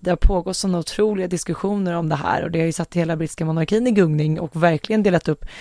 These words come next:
Storbritannien och delar av världen i två läger. Team Harry och Meghan eller, eh, team drottning Elizabeth med familj. Och att här kanske då Charles vill, vill tydliggöra från sitt håll. Jag kan tänka mig att drottningen kanske var lite försiktig med just när, när det kommer till hemsida och sånt där,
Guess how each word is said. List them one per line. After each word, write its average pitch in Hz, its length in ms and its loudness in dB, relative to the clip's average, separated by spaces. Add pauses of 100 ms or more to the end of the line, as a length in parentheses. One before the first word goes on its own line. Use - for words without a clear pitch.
(160)
Storbritannien 160 960 0
och 165 200 -8 (100)
delar 170 220 2
av 160 60 4
världen 160 280 0
i 156 40 -2
två - 200 -2
läger. 196 540 2
Team 180 320 -4
Harry 175 160 0
och 180 60 -2
Meghan 240 440 -2
eller, 180 400 0 (440)
eh, 175 300 0
team 170 240 0
drottning 175 260 -4
Elizabeth 151 580 -4
med 160 120 0
familj. 190 520 0 (400)
Och 180 220 2
att 175 160 2
här 165 180 0
kanske 208 320 0
då 160 320 2 (140)
Charles 220 460 2
vill, 165 300 -4 (380)
vill 175 220 -2
tydliggöra 160 440 0
från 170 160 -4
sitt - 260 -4
håll. - 220 -6 (100)
Jag 190 120 -2
kan 196 120 4
tänka 220 280 2
mig 220 100 4
att 196 80 2
drottningen 180 340 0
kanske 180 260 -4
var 165 140 0
lite 170 220 -2
försiktig 185 440 0
med 175 100 4
just 160 200 0
när, 175 200 2
när 190 100 -4
det 175 60 2
kommer 160 200 0
till 160 120 -2
hemsida 170 520 0
och 160 80 -2
sånt 165 200 -8
där, 156 240 0